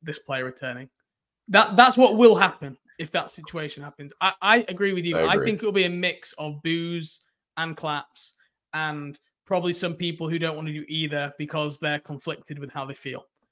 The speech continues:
Speaker 1: That's my gut
Speaker 2: Understandably,
Speaker 1: feeling.
Speaker 2: yeah.
Speaker 1: But, um, it'll be, it'll be interesting to see what that reaction is gonna be. Um, yeah.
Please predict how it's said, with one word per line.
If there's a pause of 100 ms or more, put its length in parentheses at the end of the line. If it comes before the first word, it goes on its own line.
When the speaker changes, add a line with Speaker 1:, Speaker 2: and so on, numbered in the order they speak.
(340)
Speaker 1:
That's
my
gut
Speaker 2:
Understandably,
Speaker 1:
feeling.
Speaker 2:
yeah. (120)
Speaker 1:
But,
um,
it'll
be,
it'll
be
interesting
to
see (140)
what
that
reaction
is
gonna
be. (680)
Um, (1300)
yeah.